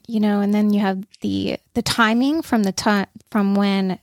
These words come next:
the onset starts, where you see, you know, the pubic hair growing, you see the breast buds. It's a-, around two years from that point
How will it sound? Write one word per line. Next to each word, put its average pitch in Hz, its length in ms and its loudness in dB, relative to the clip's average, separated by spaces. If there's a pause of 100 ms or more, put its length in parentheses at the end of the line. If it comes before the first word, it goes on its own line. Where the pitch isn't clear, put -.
(100)
the - 140 -4
onset 208 580 0
starts, 220 420 0
where 202 100 0
you 196 120 -2
see, 202 680 0
you 202 100 2
know, 202 260 2
the 190 320 -2
pubic 196 300 -4
hair 196 180 0
growing, 196 400 0
you 190 80 -2
see 202 200 -2
the 185 80 -2
breast - 340 -4
buds. 185 320 -4 (360)
It's - 240 -2 (320)
a-, 202 280 0 (220)
around 220 600 2
two 233 360 2
years 196 520 2
from 185 260 -2
that 185 240 0
point 214 440 0